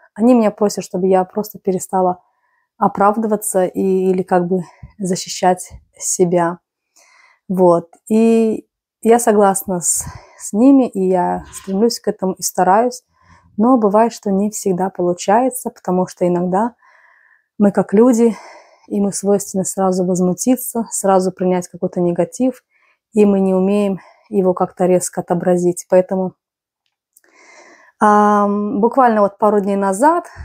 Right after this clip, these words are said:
как-то два, два дня подряд, а, мне звонили и как бы предъявляли мне или как бы высказывали, а, какие-то, типа, или претензии, или больше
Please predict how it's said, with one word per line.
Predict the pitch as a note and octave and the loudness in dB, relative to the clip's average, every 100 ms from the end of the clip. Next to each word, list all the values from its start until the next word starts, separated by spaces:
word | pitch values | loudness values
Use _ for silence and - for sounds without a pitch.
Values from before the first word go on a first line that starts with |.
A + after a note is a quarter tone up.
| - | -4
как-то | A3 G3+ | -4 -2
два, | G3+ G3 G#3 G3 | -2 2 2 0
два | G#3 F#3 G#3+ G3+ | -4 0 2 2
дня | G3+ F#3+ | 0 -2
подряд, | - F#3 C4+ D#4 - _ _ _ _ _ | -2 2 4 2 0 _ _ _ _ _
а, | G3 F#3 | 2 4
мне | G#3+ C#4+ | 6 4
звонили | G#3+ G#3 A3+ D#4+ D4+ C#4 | 4 2 6 6 6 2
и | A3+ A#3 A3+ | 0 -2 -2
как | A3+ G3+ | -2 -4
бы | F#3+ G#3+ G3+ F3+ _ _ _ | 2 4 2 -2 _ _ _
предъявляли | F#3+ G3 G3+ F#3 A3 C4 B3 | -4 0 0 2 2 2 4
мне | A#3+ A3+ A3 | 2 2 0
или | G3 F#3+ | -2 -2
как | G3+ F3+ | -2 -2
бы | F#3+ | -2
высказывали, | F#3 - - G#3 A3+ A#3 G3+ G#3+ G#3 G#3+ G#3+ _ _ _ _ - | -2 -6 -4 0 2 2 0 0 2 2 -2 _ _ _ _ -2
а, | F#3 F3+ F3 F3 | 2 4 2 -2
какие-то, | G#3+ - G#3 G#3+ G#3 - A#3+ G3+ - - F3+ - _ _ | -4 -2 2 2 0 -4 -20 -20 -18 -16 -16 -20 _ _
типа, | - A#3+ A#3 G#3+ | -8 -6 0 2
или | G3+ | 4
претензии, | G#3 G3+ G3 - G#3+ A#3+ B3+ G#3+ A#3 A#3 | 4 2 0 0 0 2 2 2 2 2
или | G#3+ G3+ G3+ | 2 4 4
больше | F3+ G#3+ G#3 - G#3 | 4 2 2 -2 -10